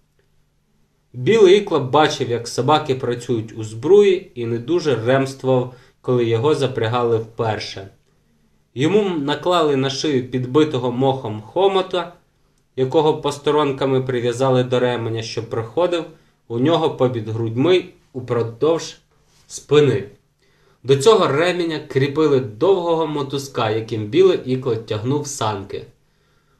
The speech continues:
У запрягу було семеро собак. Всім їм сповнилося місяців по дев'ять-десять. І лише білому іклу було вісім місяців віку. Кожен з них прив'язаний був до санок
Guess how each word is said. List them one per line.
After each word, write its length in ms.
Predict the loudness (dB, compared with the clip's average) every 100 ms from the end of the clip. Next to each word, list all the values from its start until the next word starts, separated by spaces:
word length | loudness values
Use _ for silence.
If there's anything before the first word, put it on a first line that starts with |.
| _
У 100 | -10
запрягу 560 | -2 0 2 2 4 4
було 280 | 4 2
семеро 500 | 0 -2 -2 0 -2
собак. 560 | -2 -2 0 0 -4 -14 _ _ _ _ _ _
Всім 380 | -12 0 2 2
їм 240 | 0 -4
сповнилося 1000 | -8 -16 -10 -2 0 0 -2 -4 -4 -6
місяців 640 | -4 -4 -4 -6 -4 -6 -6
по 100 | -2
дев'ять-десять. 920 | 0 2 2 0 -4 -4 -8 -18 -20 _ _ _ _ _ _ _ _ _
І 100 | 0
лише 300 | 4 4 2
білому 560 | -2 0 2 4 2 -4
іклу 380 | -2 -2 -2 -6
було 340 | -2 0 0 0
вісім 480 | -4 -6 -4 -6 -4
місяців 600 | -6 -4 -6 -6 -6 -6
віку. 420 | -4 -6 -4 -8 -10 _ _ _ _ _ _ _ _ _
Кожен 380 | 2 2 2 -2
з 100 | 0
них 360 | 4 4 2
прив'язаний 680 | -2 0 0 0 -2 -2 -2
був 240 | 0 -2 -2
до 120 | -6
санок 500 | -4 -4 -4 -6